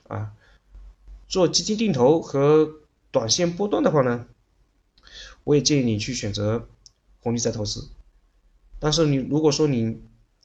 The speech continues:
做的是这种，呃，就是一笔投，然后持有的时间比较长，像这种情况下呢，建议你还是选择这种现金分红会比较好一些啊。好，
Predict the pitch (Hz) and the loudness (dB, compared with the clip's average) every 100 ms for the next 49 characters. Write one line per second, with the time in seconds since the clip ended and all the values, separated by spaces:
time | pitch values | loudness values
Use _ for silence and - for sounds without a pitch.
0 | - - 151 131 139 139 127 113 113 117 | -14 -2 -2 0 -2 -2 -2 -2 -4 -8
1 | - - _ _ _ _ _ _ - 120 | -18 -20 _ _ _ _ _ _ -8 -4
2 | 117 113 127 123 120 117 143 131 113 117 | -2 -2 -6 -4 -4 -4 -4 -4 -4 0
3 | 120 131 - 113 120 110 127 120 113 117 | 0 -2 -6 -4 -4 -2 -2 -2 -4 -4
4 | 123 110 107 - 98 120 - - - - | -6 -4 -4 -4 -6 -8 -10 -20 -20 -20
5 | - - 131 170 175 131 110 107 110 104 | -20 -8 -4 -2 0 -2 -2 -2 -2 -2
6 | 107 - - _ - 123 117 101 104 110 | -4 -10 -20 _ -6 -2 0 -2 -4 -6
7 | 110 98 98 101 107 95 95 - 123 110 | -8 -8 -8 -8 -8 -10 -10 -8 -6 -6
8 | 104 135 98 104 - _ - 110 110 98 | -6 -6 -6 -10 -12 _ -14 -6 -4 -4
9 | 92 - 101 - _ _ _ _ _ - | -6 -6 -8 -16 _ _ _ _ _ -16
10 | 101 104 _ _ _ _ _ _ _ _ | -14 -14 _ _ _ _ _ _ _ _
11 | 135 131 - | -4 -4 -6